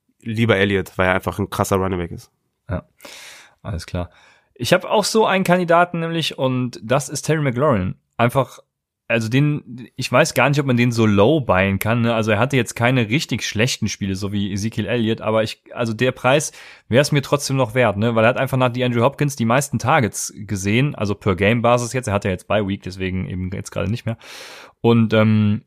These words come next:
Speaker 2: also in total nicht. Und mit Kyle Allen werden die, äh, Washington Footballer, glaub ich, den Ball einfach weiter werfen. Und ich glaube, McLaurin ist quasi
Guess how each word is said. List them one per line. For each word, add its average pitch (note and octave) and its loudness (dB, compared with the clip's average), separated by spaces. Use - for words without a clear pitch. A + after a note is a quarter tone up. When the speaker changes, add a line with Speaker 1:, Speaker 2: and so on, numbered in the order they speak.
Speaker 2:
also F#2+ -4
in F2+ -4
total G2 -6
nicht. G#2+ -8
Und A2 2
mit B2+ 2
Kyle B2 2
Allen D3 2
werden C#3 4
die, C3+ -2
äh, A#2 0
Washington A2+ -2
Footballer, A#2 0
glaub A2+ 0
ich, - -8
den A2 -2
Ball A2 2
einfach A2+ -2
weiter A#2+ 2
werfen. D#3+ 0
Und A2+ 0
ich - -6
glaube, C#3 2
McLaurin C3 2
ist A#2 -6
quasi B2 0